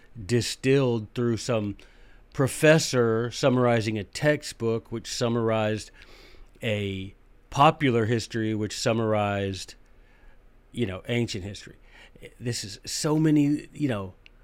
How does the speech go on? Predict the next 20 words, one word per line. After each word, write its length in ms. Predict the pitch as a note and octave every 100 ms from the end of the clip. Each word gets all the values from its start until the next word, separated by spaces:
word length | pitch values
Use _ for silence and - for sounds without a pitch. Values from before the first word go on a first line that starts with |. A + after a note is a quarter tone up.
| - -
layers 800 | C#3+ B2+ C#3 D3+ D3+ C3+ A#2+ F#2+
of 520 | A2 G#2 G2+ F#2+ - - - _ - -
misinterpretation 1200 | B2+ B2+ C#3 B2 C3+ B2 C3+ B2 C3 C3 - E3
and 180 | E3+ F3+
agenda. 580 | E3 D#3 F3+ G3 G#2 E2
Frankly, 420 | C#3 D3+ E3 D#2+
I 200 | F#2 E3
don't 160 | E3
have 240 | C3+ F3+ D#3+
an 60 |
agenda 640 | D3+ A#2+ D#3+ F3+ F3+ F3+ - - - - -
other 320 | C#3 D3 E3+
than 540 | D3 C#3 B2 G2 G2 G2+ - - - - -
the 100 | F#2+
good 220 | G2+ A2
old 240 | A2+ A2
cause, 500 | - A2 F#2 F#2+ G2
man. 240 | D#2 F#2 F#2+
Let's 200 | G2+ -
get, 260 | A2+ A2